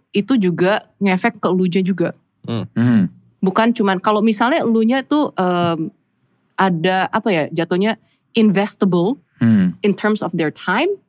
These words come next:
Speaker 1: ya kan? They will do the same gitu loh. Tapi kalau elunya aja disuruh ngapain, elunya udah, "Aduh, too much work.
Speaker 3: Yeah.
Speaker 1: Gua nggak mau, gua ini komplain apa segala macem."
Speaker 3: Yeah.
Speaker 1: The boss juga males dong.
Speaker 3: Setuju.
Speaker 1: Ngapain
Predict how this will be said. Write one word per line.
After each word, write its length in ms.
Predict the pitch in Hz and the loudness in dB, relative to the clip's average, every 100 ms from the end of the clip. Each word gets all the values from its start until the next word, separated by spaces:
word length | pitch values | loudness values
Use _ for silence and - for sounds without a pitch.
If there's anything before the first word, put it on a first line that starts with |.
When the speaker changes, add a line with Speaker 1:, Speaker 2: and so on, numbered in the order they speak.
| _ - _ _ _ - _ _ | _ -20 _ _ _ -20 _ _
Speaker 1:
ya 120 | - | -4
kan? 280 | 180 180 226 - - - | 0 0 -2 -8 -20 -10
They 220 | 180 247 | -2 2
will 160 | 302 320 | 2 2
do 80 | |
the 100 | 320 | 0
same 320 | 311 339 320 294 | 0 0 2 2
gitu 140 | 226 | 2
loh. 180 | 175 147 180 _ _ _ | 0 -4 -10 _ _ _
Tapi 180 | - 277 | -4 -2
kalau 240 | 339 247 214 | 0 0 0
elunya 400 | 226 240 247 294 | 0 2 2 2
aja 320 | 220 190 196 | 2 0 -2
disuruh 420 | - 190 - 208 202 | -4 -2 0 0 0
ngapain, 400 | 196 208 233 208 | 0 0 0 -2
elunya 280 | 185 180 208 | 0 0 2
udah, 160 | 165 170 - | 0 -4 -8
"Aduh, 280 | - 254 285 240 _ _ | -2 0 0 -2 _ _
too 100 | - | -2
much 240 | 247 240 240 | 0 -2 -2
work. 240 | 240 226 - - | -2 -2 -8 -2
Speaker 3:
Yeah. 240 | 214 196 | 2 2
Speaker 1:
Gua 60 | - | 2
nggak 180 | 214 214 | 2 0
mau, 200 | 220 226 - _ | 0 -4 -8 _
gua 180 | - 240 | -2 0
ini 280 | 240 233 240 | 0 0 0
komplain 500 | - 226 220 233 233 | 0 0 2 0 -2
apa 180 | 220 226 | -2 -2
segala 340 | 208 208 220 | -2 0 0
macem." 140 | 226 220 | 0 0
Speaker 3:
Yeah. 360 | 202 87 - | 2 0 -4
Speaker 1:
The 120 | - 247 | -2 -2
boss 200 | 370 480 | 0 0
juga 160 | 247 | 0
males 280 | 214 220 359 | 0 0 0
dong. 400 | 220 170 180 285 - | 0 0 0 -4 -10
Speaker 3:
Setuju. 440 | - - 107 95 - - | -18 -4 0 0 -4 -4
Speaker 1:
Ngapain 500 | 277 294 381 349 | -2 0 0 0